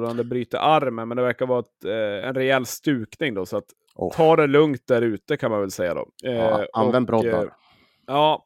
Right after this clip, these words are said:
Speaker 1: använd, använd <laughs> broddar. Det är, det är ett tips här från, eh, i samarbete med brodda punkt se. Nej, det är
Speaker 2: <laughs> Ja.
Speaker 1: vi inte.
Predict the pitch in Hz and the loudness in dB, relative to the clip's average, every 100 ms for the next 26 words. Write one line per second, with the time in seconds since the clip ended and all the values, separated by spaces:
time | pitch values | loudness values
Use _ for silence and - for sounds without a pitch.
0 | _ 143 156 156 160 151 135 131 - 156 | _ -6 0 2 2 0 -4 -6 0 2
1 | 147 160 143 - - 156 107 135 117 135 | 2 0 -2 -6 -4 -4 -2 -2 0 0
2 | 135 120 - - - _ - 139 131 - | 0 -2 -8 -20 -20 _ -4 -2 -2 -4
3 | 147 - 123 110 101 98 101 101 98 101 | -6 -4 -6 -4 -4 -6 -8 -10 -8 -8
4 | - 139 131 - 139 131 135 139 - 117 | -4 -2 -2 0 2 2 2 0 0 -6
5 | 117 127 127 120 123 123 113 113 110 - | -4 2 2 2 0 0 -2 -4 -4 -4
6 | 110 113 113 110 104 92 - | -4 -2 0 0 0 -4 -14